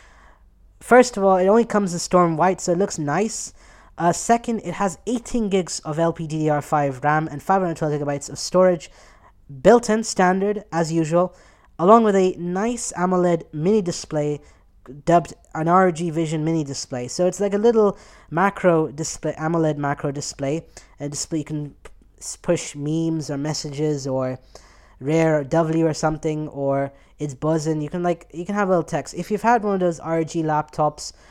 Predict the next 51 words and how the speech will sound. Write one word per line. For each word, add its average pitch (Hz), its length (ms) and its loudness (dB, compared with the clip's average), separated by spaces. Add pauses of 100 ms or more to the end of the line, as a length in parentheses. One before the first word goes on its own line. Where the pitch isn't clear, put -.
(140)
like 143 120 -8
the 156 80 -4
Strix, - 560 -4
or 147 360 -4 (400)
I'm 147 100 -8
trying 180 200 -2
to 160 60 -4
think 160 180 -4
of 151 60 -2
an 147 80 -2
R 151 140 0
O - 20 -2
G 147 140 -6
laptop 143 320 -4
that 135 80 -12
has 143 200 -4
those, 139 160 -4
like, 135 260 -8
ma-, 139 240 -6
matrix, 151 500 -4
dot 151 360 -4
matrix 151 360 -6
displays 160 500 -4
at 151 80 -14
the 165 100 -2
back. 165 360 0 (400)
It's 160 140 -6
similar 180 720 4 (240)
to 170 100 -2
the 160 100 2
laptops, 151 640 0
but 160 220 -4
on 165 260 -2
the 160 180 -2
R 151 200 2
O 147 40 0
G 143 160 -6
six, - 400 -8 (360)
uh, 139 260 -6
on 143 120 -6
the 156 80 -2
R 165 140 6
O 165 60 6
G 156 140 -4
Phone 151 280 -2
six - 320 -10
Pro. 131 380 -2 (420)
Kinda 160 200 -2
keep 151 180 -8
forgetting 143 380 -4
to 139 100 -8